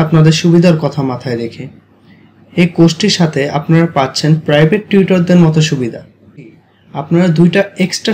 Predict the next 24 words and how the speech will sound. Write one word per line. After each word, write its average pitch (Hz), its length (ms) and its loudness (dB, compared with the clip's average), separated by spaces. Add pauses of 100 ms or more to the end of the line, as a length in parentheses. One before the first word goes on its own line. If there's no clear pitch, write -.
সুবিধা 151 340 0
পাচ্ছেন, 120 320 -10 (120)
যেটা 131 200 -6 (200)
অন্যান্য 202 400 2 (180)
free 202 140 2 (160)
কোর্সগুলোতে 156 560 -2 (140)
পাবেন 120 360 -4
না। 95 60 -14 (1900)
দুটি 180 280 2
সুবিধার 196 420 2
মধ্যে 156 220 2 (120)
প্রথম 180 220 -2 (100)
সুবিধাটি 196 460 0
হচ্ছে, 131 260 -6 (840)
video 196 260 2 (140)
দেখার 165 300 0 (100)
পর 127 160 0 (240)
কোনো 170 140 0 (160)
সমস্যা 196 400 0 (100)
হলে 131 220 0 (400)
অথবা 160 320 -2 (220)
practice 151 440 -2 (160)
করার 170 300 0
সময় 190 220 -2